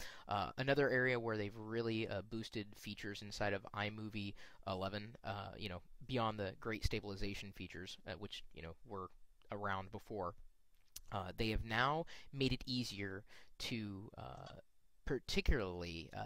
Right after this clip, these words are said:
take a, a, a, like, let's say a sample of a video, select it, and then with that clip, uh, you could add a, a simple effect in line, uh, fast forward,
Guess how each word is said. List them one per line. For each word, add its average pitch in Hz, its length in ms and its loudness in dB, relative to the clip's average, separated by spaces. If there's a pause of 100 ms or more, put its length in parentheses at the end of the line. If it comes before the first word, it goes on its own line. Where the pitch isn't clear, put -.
take 151 380 2
a, 120 80 2 (180)
a, 113 60 -2
a, - 200 -4 (120)
like, 123 220 2
let's 123 100 -2
say 110 140 12
a 95 40 2
sample 139 400 0 (120)
of 107 320 4 (400)
a 113 40 -4
video, 123 460 2 (400)
select 127 460 6
it, 90 100 0 (840)
and 131 80 -2
then 110 120 2
with 139 200 6
that 107 240 4
clip, - 320 4 (400)
uh, 98 160 2
you 113 180 0
could 107 260 0 (120)
add 104 520 6
a, 110 260 -2
a 101 40 0
simple 147 320 2
effect 117 340 2
in 113 220 -2
line, 101 420 2 (160)
uh, 92 300 -2 (140)
fast 110 260 4
forward, 120 480 0